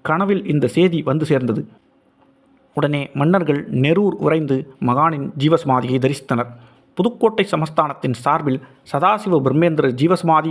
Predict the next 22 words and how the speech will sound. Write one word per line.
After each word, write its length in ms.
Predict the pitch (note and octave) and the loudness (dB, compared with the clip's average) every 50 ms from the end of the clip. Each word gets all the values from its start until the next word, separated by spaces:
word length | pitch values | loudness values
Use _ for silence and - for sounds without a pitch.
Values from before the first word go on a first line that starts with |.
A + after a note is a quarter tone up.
| F3 - | -4 -4
மற்றும் 320 | - C3+ - D3 C#3 C3 C3 | -4 -2 0 0 0 0 2
பானலிங்கம் 520 | B2 B2+ D3+ F3+ G3 F#3 E3+ D#3 D3 C3+ - | 2 2 2 2 0 -2 -2 -4 -4 -6 -4
அமைந்த 240 | - C3+ C3 B2 B2+ | -2 0 0 2 2
இடத்தில் 360 | B2 B2 D#3+ - D#3 C3+ C3+ - | 2 0 0 0 0 -2 -2 -2
கோயில் 360 | - - E3+ F#3+ G3 F3+ D#3 | 0 2 2 4 2 2 0
எழுப்பப்பட்டது. 580 | - C3+ C#3 - D#3 - - B2 - C3 A2+ A2+ - - - - _ _ _ _ - | -2 -2 -2 -2 -4 -4 -4 -4 -2 -2 -2 -4 -6 -10 -16 -20 _ _ _ _ -2
தொடர்ந்து 400 | C#3+ C3 C#3 D#3+ F3 G3 F#3+ G#3+ G#3+ G#3+ G#3+ | -2 0 0 0 0 -2 -2 -2 -2 -2 -2
இன்றும் 400 | C#3+ D3+ E3+ E3 E3+ D#3+ D3+ - - | 0 2 4 4 4 2 0 0 -2
ஆண்டுதோறும் 560 | - C#3 F3 F#3+ F#3 E3 F3 E3 D3 C#3+ C#3+ - | 0 0 2 2 2 2 2 2 2 0 -4 -6
சதாசிவ 640 | - - C#3 D3 E3 F#3 G3 F#3+ - F3 C#3+ C3+ | -6 -2 2 2 2 2 2 0 -2 0 2 2
பிரம்மேந்திரன் 520 | C3 C3+ C#3 D#3+ E3 D#3 D3 C#3 C3 C3 B2+ - - | 2 2 2 0 0 0 0 0 -2 -2 -4 -2 0
ஆராதனை 500 | A#2 C#3 D#3+ F#3 F#3+ F#3+ F#3+ F3+ D#3+ C#3 | 2 2 4 4 4 4 4 2 -2 -4
நிகழ்ச்சி 380 | C3 C3 D3 D#3 D3+ - C#3 C3 C3+ _ _ _ - - | -4 -2 -2 -2 -2 -2 -2 -2 -2 _ _ _ -6 -6
பக்தர்களால் 540 | - - - F#3 E3+ D3 C#3 C3 C3 C3 - - | -6 -2 0 0 0 2 2 2 2 0 -2 -8
சீரும் 380 | - - - F#3+ F#3+ F3+ E3 D3 | -10 -2 2 2 2 2 2 2
சிறப்புமாக 600 | - - D#3+ - - D3+ C#3 C3 A#2+ B2 C3+ - - - | 0 0 0 0 0 0 2 2 2 0 -2 -6 -6 -4
நடைபெற்று 380 | - C#3+ D#3 D#3 D3+ D#3 D3 B2+ | -2 0 2 2 0 2 2 2
வருகிறது. 360 | B2 B2+ B2+ A#2+ G#2 - - - _ _ _ _ _ _ _ - | 2 2 2 2 0 0 -6 -14 _ _ _ _ _ _ _ -2
உடலும் 420 | B2 B2+ C#3 E3 F3+ F3+ F#3+ G3+ F#3 - - D3 | 2 2 4 4 2 0 -2 -6 -8 -10 -8 -4
ஜீவனும் 440 | A#2 C3 F3 F3+ F#3 F3+ E3+ F3 E3+ - | 0 2 2 2 2 0 -2 -4 -4 -2
கலந்திருந்த 500 | - D3+ E3 F#3+ F#3+ F#3 F3+ F#3 F3 D#3+ | -2 -2 0 0 -2 -4 -2 -2 -2 0
காலத்திலேயே 640 | - C3+ C#3 D#3+ D#3+ - D3+ C#3+ C#3+ C#3 C#3 C3+ | 2 2 2 0 0 0 0 0 0 2 0 0